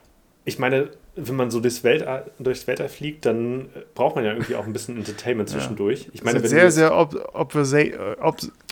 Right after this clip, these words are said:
Speaker 2: observational Comedy.
Speaker 1: Ja.
Speaker 2: Direkt
Speaker 1: Kennt
Speaker 2: aus
Speaker 1: ihr
Speaker 2: dem
Speaker 1: das?
Speaker 2: Observatorium.
Speaker 1: <laughs> Okay. Ihr kennt es doch auch, oder? Man ist fünfzig Jahre im Weltraum unterwegs.
Speaker 2: <laughs>
Speaker 1: Nee.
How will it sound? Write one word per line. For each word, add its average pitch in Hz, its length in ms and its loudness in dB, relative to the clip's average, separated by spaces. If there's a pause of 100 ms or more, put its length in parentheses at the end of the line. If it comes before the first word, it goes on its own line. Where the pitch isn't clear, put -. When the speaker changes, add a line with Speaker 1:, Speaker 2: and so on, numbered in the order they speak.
Speaker 2:
observational 143 920 2
Comedy. 135 480 -6 (1080)
Speaker 1:
Ja. 151 240 -2 (240)
Speaker 2:
Direkt 143 220 -2
Speaker 1:
Kennt 131 100 8
Speaker 2:
aus 156 60 6
Speaker 1:
ihr 165 40 4
Speaker 2:
dem 151 40 4
Speaker 1:
das? - 120 2
Speaker 2:
Observatorium. 135 800 2 (1080)
Speaker 1:
<laughs> - 540 -2 (1800)
Okay. - 200 -10 (320)
Ihr 127 100 4
kennt 123 140 6
es 117 100 2
doch 107 140 2
auch, 117 160 2
oder? 117 200 6
Man 113 140 0
ist - 340 -4
fünfzig 147 500 -4
Jahre 120 260 4
im 104 80 0
Weltraum 110 340 2
unterwegs. 104 420 0
Speaker 2:
<laughs> - 40 12 (720)
Speaker 1:
Nee. 156 220 4